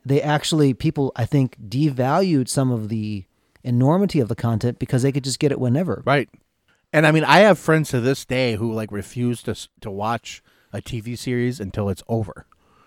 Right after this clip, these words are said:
Speaker 2: So, like, I have, I have,
Speaker 1: Oh,
Speaker 2: I have, like, two
Speaker 1: interesting.
Speaker 2: friends who, like, for example, won't watch The Mandalorian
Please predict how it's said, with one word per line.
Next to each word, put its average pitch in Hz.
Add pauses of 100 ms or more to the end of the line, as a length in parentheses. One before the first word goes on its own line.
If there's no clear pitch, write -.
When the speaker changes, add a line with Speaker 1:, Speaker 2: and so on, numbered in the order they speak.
(680)
Speaker 2:
So, 127
like, 117
I 123
have, 151
I 139
have, 170
Speaker 1:
Oh, 143
Speaker 2:
I 143
have, 156
like, 151
two 165
Speaker 1:
interesting. 170
Speaker 2:
friends 143
who, 117
like, 113
for 113
example, 107
won't 107
watch 110
The 107
Mandalorian 101